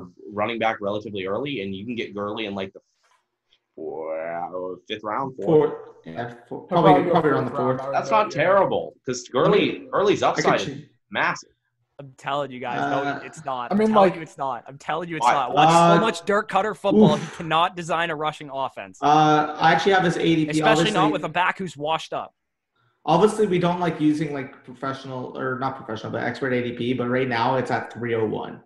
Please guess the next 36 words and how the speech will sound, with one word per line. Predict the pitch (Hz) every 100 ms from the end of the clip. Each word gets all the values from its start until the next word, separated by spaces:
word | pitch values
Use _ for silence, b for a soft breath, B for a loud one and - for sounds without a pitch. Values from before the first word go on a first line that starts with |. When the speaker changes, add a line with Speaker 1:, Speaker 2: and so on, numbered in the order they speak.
| _ _ _ _ _
Speaker 2:
So, | _ 107
Speaker 4:
That's | 135 113
Speaker 2:
uh, | 110 104 98 -
Speaker 4:
way | 196 214
too | - 160
high. | 120 120 127
Speaker 2:
yeah, | 113 107 113
Speaker 4:
I | 175
said | 123 131
it | 226
about | 214
Speaker 2:
that's | - -
Speaker 4:
Freeman | 180 196 180
last | 175 170 135
Speaker 3:
Oh, |
Speaker 4:
year. | 123
Speaker 3:
no. |
Speaker 4:
I | 139
said | 175 160 - 160
I |
wouldn't | 190 240
draft | 180 185 -
Devontae | 170 151 185 202 196
Freeman | 180 160 127 120 _ _
if | -
he | 185
was | 185
an | 156 160
eighth | 170 165
round | 170 156
pick. | 139 135 - _ _ _ 151
And | 151
did | 156 -
anyone | 196 214 208
enjoy | 190 160 180
in | 170 160